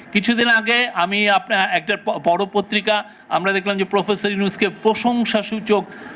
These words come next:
দুই তিনটা লেখা লিখছে। আমরা তাকে ফোন দিয়ে বলছি, "ভাই এটা লেখার দরকার নাই, আপনি আমার গঠনমূলক সমালোচনা করেন, এই প্রশংসা করার তো দরকার নাই।" আমরা চাই আপনারা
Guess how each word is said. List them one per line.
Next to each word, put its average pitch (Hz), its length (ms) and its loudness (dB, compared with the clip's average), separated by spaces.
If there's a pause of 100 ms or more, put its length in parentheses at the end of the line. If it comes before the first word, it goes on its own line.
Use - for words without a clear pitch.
(200)
দুই 190 140 4
তিনটা 185 300 0
লেখা 156 280 0
লিখছে। 113 400 -8 (400)
আমরা 175 300 0
তাকে 185 280 -2
ফোন 180 280 2
দিয়ে 180 120 4
বলছি, 175 280 -2
"ভাই 151 200 0
এটা 151 160 -4
লেখার 139 300 -4
দরকার 120 320 -2
নাই, 107 160 -4 (760)
আপনি 208 240 2
আমার 214 180 2
গঠনমূলক 202 580 2
সমালোচনা 165 600 -2
করেন, 113 300 0
এই 165 140 0
প্রশংসা 208 400 0
করার 196 320 0
তো 190 60 -6
দরকার 156 380 0
নাই।" 107 200 -6 (2250)
আমরা 202 360 2
চাই 214 420 2
আপনারা 196 460 2